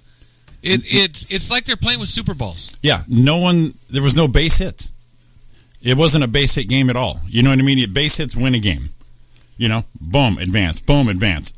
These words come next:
Speaker 2: But these, i-, if you weren't jacking one, you weren't playing the game last night.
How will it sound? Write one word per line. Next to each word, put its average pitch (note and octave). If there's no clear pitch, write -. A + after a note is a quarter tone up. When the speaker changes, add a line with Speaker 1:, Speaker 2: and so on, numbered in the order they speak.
Speaker 2:
But A2+
these, E3
i-, -
if G#2+
you G3+
weren't G3
jacking E3+
one, G3
you C#3
weren't D3
playing D3+
the C3
game B2
last F2+
night. D#2